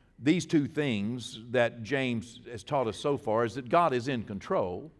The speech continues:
and as well, number two, the realization that life on planet Earth is short by any standard.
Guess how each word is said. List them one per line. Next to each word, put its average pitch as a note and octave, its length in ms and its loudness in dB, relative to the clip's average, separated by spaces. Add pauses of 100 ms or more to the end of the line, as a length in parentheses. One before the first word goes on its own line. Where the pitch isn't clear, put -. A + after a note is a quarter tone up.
(720)
and D#3+ 360 -2
as D3 360 6
well, D3+ 480 2
number C3+ 300 -4
two, C#3+ 480 -6 (400)
the D#3 80 6
realization F3+ 960 6
that D3 180 4
life G3 800 0 (240)
on D3+ 200 0
planet F#3 500 0
Earth C#3 340 2
is C#3+ 320 0
short - 760 -4 (760)
by A2+ 200 2
any B2 260 -2
standard. F#2 540 -10